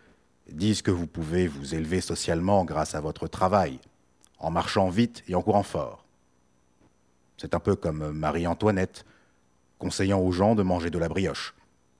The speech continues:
ce qu'elle faisait, elle, quand il n'y avait plus de pain au château. On ne peut guère parler de marcher ni de courir sans chaussures, et Dieu sait que nous n'avions pas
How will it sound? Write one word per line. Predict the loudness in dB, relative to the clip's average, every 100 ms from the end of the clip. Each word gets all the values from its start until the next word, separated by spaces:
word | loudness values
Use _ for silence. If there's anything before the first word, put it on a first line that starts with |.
| _
ce | -10 -6
qu'elle | -4
faisait, | 0 2 4 2 -8 -6
elle, | -4 -4 -8 _ _ _ _ _ -12
quand | -10 -6
il |
n'y | -2
avait | -2 -4
plus | -4 -4
de | -4
pain | 2 2 2 -6 _ _ -12
au | -10
château. | -10 -10 -14 -14 _ _ _ _ _ _ _ _ _ _ _ _ _ _ _ _ -20 -14
On | -2
ne | -2
peut | 4 6
guère | 8 6
parler | 6 4 6
de | 4
marcher | 2 2 2 2 2
ni | 0
de | -4
courir | -4 0 2 2 -2
sans | -8
chaussures, | -8 -8 -10 -12 -14 -16 _ -8
et | -4
Dieu | 2 2
sait | 2 0 0
que | -2
nous | -4 -2
n'avions | -2 -2 -4
pas | -2 0 -2 -4